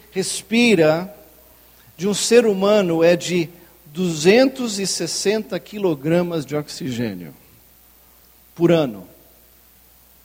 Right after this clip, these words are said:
Você já recebeu a conta de oxigênio de Deus? A média de consumo anual de água que nós consumimos anualmente é de trinta e seis mil e quinhentos litros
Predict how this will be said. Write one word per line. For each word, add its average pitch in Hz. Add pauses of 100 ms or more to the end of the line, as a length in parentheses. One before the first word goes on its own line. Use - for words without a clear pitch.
(400)
Você -
já 131
recebeu 131
a 117
conta 156
de 117
oxigênio 123
de 107
Deus? 190 (2250)
A 160
média 220
de 214
consumo 240
anual 247
de 196
água 202
que 175
nós 214
consumimos 202 (180)
anualmente 220 (360)
é 170
de 165
trinta 233
e 190
seis 165
mil 226
e 233
quinhentos 196
litros 175